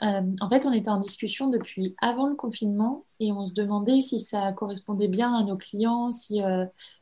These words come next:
euh, les, nous, les gens, ils ont quand même vraiment très envie de tester. Donc, en règle générale, on privilégie plutôt des petites boutiques de chanvre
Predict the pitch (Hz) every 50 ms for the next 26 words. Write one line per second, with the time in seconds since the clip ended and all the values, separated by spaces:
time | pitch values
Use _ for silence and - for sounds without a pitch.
0 | _ _ 208 196 190 190 190 190 185 190 190 196 196 180 - - - 196 - -
1 | 190 226 262 247 233 190 226 254 247 220 196 185 - 220 226 220 202 180 185 196
2 | 220 233 - - - 240 220 233 226 220 226 214 202 - - 185 - - - 180
3 | 180 196 190 185 208 240 233 220 226 208 208 208 202 220 233 247 262 240 190 -
4 | - 214 185 190 196 190 180 214 214 - - 190 254 247 233 - - - 233 202
5 | 190 185 202 196 - - 226 226 - - _ _ - _ _ _ 175 202 196 -
6 | - 220 208 208 208 202 196 - -